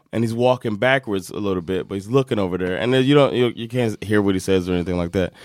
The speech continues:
And then when they show the ref throw the flag, he throws the flag directly after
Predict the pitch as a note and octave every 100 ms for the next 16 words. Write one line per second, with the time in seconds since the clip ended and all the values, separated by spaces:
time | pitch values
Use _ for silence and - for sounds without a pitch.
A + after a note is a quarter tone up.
0 | - - - G#2+ A#2 E3+ F3 D3+ C#3 -
1 | A2+ A#2+ A#2+ - E3 F3+ D3+ D#3 C#3+ C#3+
2 | C3 - D#3 B2+ D#3+ D#3+ C#3+ C3+ C3+ B2+
3 | - _ - - - A2 G#2 E3 G3 E3
4 | D3 - D3 - A#2+ G#2+